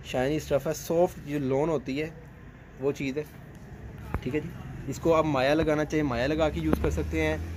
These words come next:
Without माया अगर आप यूज़ करना चाहते हैं तो आपकी choice है। कलर आप check कर सकते हैं, ये भी कलर बहुत शानदार है, ये shiny stuff है, ठीक है जी। जिसके अंदर धागा है वो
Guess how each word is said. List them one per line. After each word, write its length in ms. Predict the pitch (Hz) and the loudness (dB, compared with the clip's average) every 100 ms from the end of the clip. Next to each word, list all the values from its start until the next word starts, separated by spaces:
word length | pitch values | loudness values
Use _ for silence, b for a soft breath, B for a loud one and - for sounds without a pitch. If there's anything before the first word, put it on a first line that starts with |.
| - 143 | -8 -4
Without 320 | 147 143 156 | 2 4 4
माया 200 | 156 151 | 4 4
अगर 160 | 156 156 | 6 2
आप 140 | 147 | 2
यूज़ 160 | 143 - | -4 -2
करना 200 | 143 143 | -2 0
चाहते 240 | 139 147 | -2 -2
हैं 80 | 135 | -2
तो 80 | 123 | -2
आपकी 240 | 101 117 | -2 -6
choice 220 | 120 104 | -6 -6
है। 200 | - - - - - - - - - | -8 -10 -10 -10 -8 -8 -10 -10 -6
कलर 360 | 139 151 156 - 123 | 0 2 0 -2 -6
आप 160 | 131 | -4
check 160 | 139 123 | 0 0
कर 140 | 120 | 0
सकते 320 | - 139 - | -4 -10 -8
हैं, 760 | 175 - - - - - - - | -8 -8 -12 -14 -14 -14 -12 -6
ये 80 | 123 | -4
भी 80 | 143 | 0
कलर 200 | 156 156 | 0 2
बहुत 240 | 151 151 - | 2 2 0
शानदार 380 | 156 139 143 143 | -2 0 2 2
है, 40 | |
ये 60 | 143 | 2
shiny 300 | - 123 151 | 0 0 2
stuff 280 | - 143 - | 4 2 2
है, 40 | 175 - - - - - | -4 -4 -16 -18 -18 -10
ठीक 100 | 131 | -6
है 60 | 156 | -6
जी। 100 | 170 - - - | -2 -4 -4 -6
जिसके 240 | 139 135 160 | -4 -2 0
अंदर 180 | 156 147 | 0 6
धागा 300 | 139 127 151 | 4 8 8
है 120 | 165 | 8
वो 140 | 165 | 4